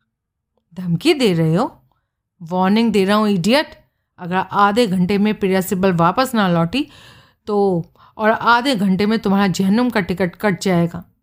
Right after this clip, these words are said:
कोहली, अपने जोड़ीदार के कत्ल का बदला लेने की तुम्हारी कोशिश को हम सही ठहराते हैं, लेकिन हम ये नहीं चाहते कि तुम्हारी कोशिशें हमारे लिए जहमत बनती चली जाएं। इसलिए प्रिया को वहाँ रोके रखने की कोशिश ना करो,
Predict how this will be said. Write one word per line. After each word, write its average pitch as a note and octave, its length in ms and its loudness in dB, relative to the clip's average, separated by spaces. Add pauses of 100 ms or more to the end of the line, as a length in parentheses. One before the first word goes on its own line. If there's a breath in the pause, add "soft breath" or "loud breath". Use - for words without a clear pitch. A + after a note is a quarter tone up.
(180)
कोहली, G3+ 280 -2
अपने A3+ 220 0
जोड़ीदार F#3+ 520 0
के G3+ 120 -6
कत्ल F#3 340 -4
का F#3+ 120 -2
बदला F3+ 280 0
लेने F#3 300 0
की A3 120 -4
तुम्हारी F3+ 340 -2
कोशिश F#3 420 -6
को - 120 -4
हम G3 120 2
सही A3 280 0
ठहराते F#3+ 460 0
हैं, E3 140 -2 (480)
लेकिन G#3+ 200 -2
हम G#3+ 180 2
ये G3 180 2
नहीं G3 360 0
चाहते G#3 500 -2 (300 loud breath)
कि B3 100 -10
तुम्हारी G3 540 0
कोशिशें G3+ 680 -4
हमारे F#3+ 400 0
लिए A3+ 180 0
जहमत G3+ 380 0
बनती G3 300 0
चली F3+ 260 0
जाएं। E3+ 280 -2 (560)
इसलिए G#3 240 -4
प्रिया G#3 340 0
को G#3+ 160 -2
वहाँ G#3+ 180 2
रोके G3+ 300 0
रखने G3+ 280 -2
की A3+ 120 -4
कोशिश - 440 -2
ना G3 120 0
करो, F3 280 -4